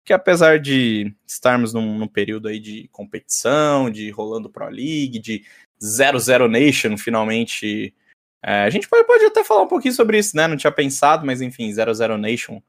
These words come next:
está aí na praça depois de meses e meses de suspense, mas eu quero, quero começar com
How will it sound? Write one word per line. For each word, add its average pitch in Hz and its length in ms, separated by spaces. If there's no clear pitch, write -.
está 120 140
aí 120 80
na 123 120
praça 113 460
depois 110 400
de 107 340
meses 110 460
e 107 80
meses 110 300
de 107 80
suspense, - 720
mas 127 540
eu 127 100
quero, 131 380
quero 127 240
começar 127 500
com 135 680